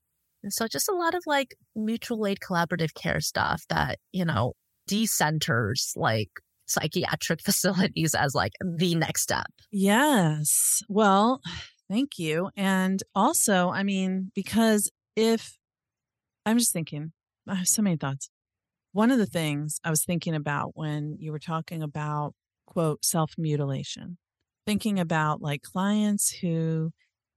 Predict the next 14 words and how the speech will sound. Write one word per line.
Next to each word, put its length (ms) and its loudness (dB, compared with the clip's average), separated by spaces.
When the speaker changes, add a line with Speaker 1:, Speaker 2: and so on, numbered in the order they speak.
Speaker 2:
have, 520 0
who 60 2
use 320 0
cutting, 460 -2
for 120 -4
example. 480 -8
And 160 2
so 580 2
it's 220 -4
like, 440 0
"Don't 240 2
cut." 320 -4
And 200 2
then 460 2